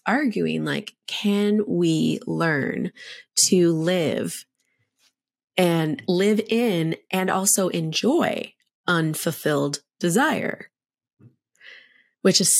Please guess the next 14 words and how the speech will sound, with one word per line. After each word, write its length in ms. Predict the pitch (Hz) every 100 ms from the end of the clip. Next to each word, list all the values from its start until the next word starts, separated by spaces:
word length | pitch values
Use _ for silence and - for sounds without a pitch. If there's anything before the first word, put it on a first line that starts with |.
| - - -
such 240 | - 147
an 100 | 202
interesting 480 | 185 175 180 - 175
concept. 600 | 165 147 147 - - - -
And 160 | 170 165
that's 240 | 165 -
what 100 | 185
I've 220 | 170 170
been 180 | 175 175
working 440 | 190 285 - -
on. 300 | - 90 - - - - - -
And 220 | - 196 185
also, 720 | 190 185 - 196 185 180 170
um, 520 | 180 170 160 156 160